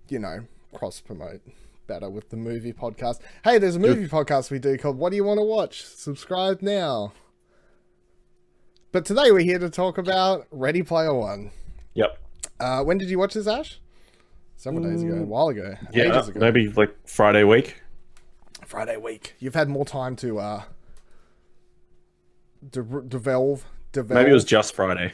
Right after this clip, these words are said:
Speaker 2: <laughs>
Speaker 1: Maybe it was just, okay. Um,
Speaker 2: Okay.
Speaker 1: I got out, I said, like, half an hour ago, "G-, run here, do this, we're ready. Let's jump in with initial impressions."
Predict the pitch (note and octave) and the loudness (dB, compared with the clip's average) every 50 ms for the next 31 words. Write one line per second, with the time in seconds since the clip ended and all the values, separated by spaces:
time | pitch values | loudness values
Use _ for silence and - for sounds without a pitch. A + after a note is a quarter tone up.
0 | - _ - - - - - _ _ _ _ _ - _ _ _ - _ _ _ | -8 _ -10 -10 -10 -12 -20 _ _ _ _ _ -20 _ _ _ -20 _ _ _
1 | _ - C3 C#3+ D#3 F3+ F#3 F3+ D#3+ - F3+ - - C#3+ A#2 - G2+ - - _ | _ -8 -2 0 0 0 0 -2 -4 -8 -12 -12 -10 -12 -12 -12 -16 -20 -20 _
2 | _ - - - - D3+ D#3 D#3+ E3 D#3+ D#3 E3 - - - _ _ _ _ _ | _ -20 -14 -2 2 4 6 6 6 6 4 2 -2 -6 -8 _ _ _ _ _
3 | _ _ - _ - D#3 E3+ F3+ F#3+ F3+ F#3+ G3 F#3 F#3 E3+ D3+ D#3 D#3 D#3+ E3+ | _ _ -12 _ 4 6 6 8 6 6 4 4 4 6 6 6 6 4 2 0
4 | - - - - - - - - - - - B2 - - D3 D3 C#3+ C3+ A#2+ - | -2 -10 -16 -16 -16 -18 -18 -20 -18 -14 -14 -12 -6 -4 -4 -2 -2 -4 -4 -2
5 | - D3 D3+ D3+ E3 D3 C3 B2+ B2 A#2+ B2+ C3+ D3+ D3+ - - _ - - - | -2 -2 -2 -2 -2 0 0 0 0 0 0 -2 -2 -6 -12 -18 _ -20 -18 -16
6 | B2+ - - B2 C3+ C#3+ D3+ D#3 C3+ C3+ C3 C3 C#3+ D#3+ - - - - - - | -16 -14 -8 -4 -2 -2 -2 -2 -4 -6 -6 -6 -6 -8 -12 -16 -18 -18 -20 -14
7 | - - D#3 E3 C#3 C#3 C#3+ E3 - - - - - - - - - B2+ B2+ A#2 | -4 -2 -2 0 0 0 -4 -4 -6 -12 -18 -20 -20 -20 -20 -14 -10 -10 -4 0
8 | C#3 D3 D3 D3+ E3 F#3 G#3 G#3 _ _ - - - _ _ _ _ _ _ _ | 2 2 2 2 -2 -4 -8 -12 _ _ -20 -20 -20 _ _ _ _ _ _ _
9 | - B2+ - - E3+ E3 F3 G3 G3 F#3+ F3+ E3+ D#3 D#3 D3 D3 E3 F3+ - G#3+ | -14 -14 -8 -4 -4 -2 0 0 0 0 0 -4 -4 -4 -6 -6 -6 -4 -2 -4
10 | G3 F#3+ - - C#3+ C#3 C3+ - D3+ E3 F#3+ G#3 G3+ - - | -4 -4 -2 -2 -2 -2 -2 -6 -8 -8 -8 -10 -10 -14 -20